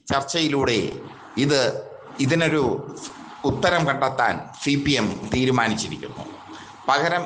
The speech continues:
സി പി ഐക്ക് വേറൊരു സീറ്റ് നൽകാനും സി പി എം തീരുമാനിച്ചിരിക്കുന്നു.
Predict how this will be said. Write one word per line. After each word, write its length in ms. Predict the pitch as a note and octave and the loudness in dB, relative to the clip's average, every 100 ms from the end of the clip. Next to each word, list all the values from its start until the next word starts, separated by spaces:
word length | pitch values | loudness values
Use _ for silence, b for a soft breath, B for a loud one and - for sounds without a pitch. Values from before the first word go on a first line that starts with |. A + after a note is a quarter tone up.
| D#3 | -4
സി 200 | D3+ D3+ D3+ | -2 0 2
പി 40 | |
ഐക്ക് 560 | D3+ C#3 C3 A#2+ F#2+ - B2 | 2 2 0 0 0 -2 0
വേറൊരു 480 | C3+ D3+ D3+ C#3+ C#3 | 2 2 2 0 0
സീറ്റ് 260 | C3+ C3+ | -2 0
നൽകാനും 720 | B2+ B2 A#2 A#2+ A2 G#2+ A2 - | 2 2 2 2 2 0 -4 -4
സി 120 | C3+ | 0
പി 180 | B2+ B2+ | 0 2
എം 320 | A2 G2 - A#2+ | 2 0 -4 0
തീരുമാനിച്ചിരിക്കുന്നു. 1000 | A#2+ A#2 G#2 F#2+ - D#2+ D2 C#2 D2 | 2 2 0 -2 -8 -10 -12 -14 -16